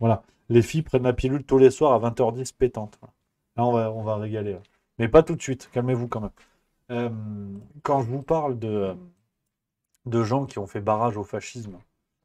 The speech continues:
euh, tu sais, de, parce que, voilà, fallait surtout pas voter Marine Le Pen et compagnie. On a ce monsieur, Antoine Léo-, Léaumont, alors, au demeurant fort sympathique, qui est un, un camarade de Twitch, si j'ai bien compris,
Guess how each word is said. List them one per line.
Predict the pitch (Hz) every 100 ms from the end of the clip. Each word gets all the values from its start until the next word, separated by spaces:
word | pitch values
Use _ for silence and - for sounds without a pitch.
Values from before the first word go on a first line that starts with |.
| _ _ 107
euh, | 95 92 92 95
tu | -
sais, |
de, | 117 117
parce | - 107
que, | -
voilà, | 113 110 104 117 120
fallait | 117 95
surtout | - 107 -
pas | 120
voter | 117 104 113 107
Marine | 98 98
Le | 98
Pen | 113
et | 107
compagnie. | - 104 101 - - - -
On | 123
a | 139
ce | 151 135
monsieur, | 127 - 131 120 -
Antoine | 117 123 127
Léo-, | 127 123 127 139
Léaumont, | 123 123 127 127
alors, | 107 85
au | 107
demeurant | 113 120 123 160
fort | - 127 -
sympathique, | 131 131 - 131 - _ _ _ _
qui | 107
est |
un, | 95 92 -
un | 107
camarade | 135 120 117 123
de | 110
Twitch, | 107 170 170 -
si | 101 107
j'ai | 98
bien | 98
compris, | 98 101 - 156